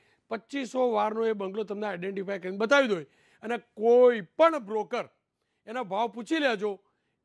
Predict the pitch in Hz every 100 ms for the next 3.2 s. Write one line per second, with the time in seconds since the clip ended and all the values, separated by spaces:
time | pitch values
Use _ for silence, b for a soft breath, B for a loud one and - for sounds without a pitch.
0 | _ 262 262 254 247 196 247 220 208 226
1 | 196 302 254 151 _ _ 226 226 226 233
2 | 226 175 262 226 269 185 180 202 233 226
3 | 247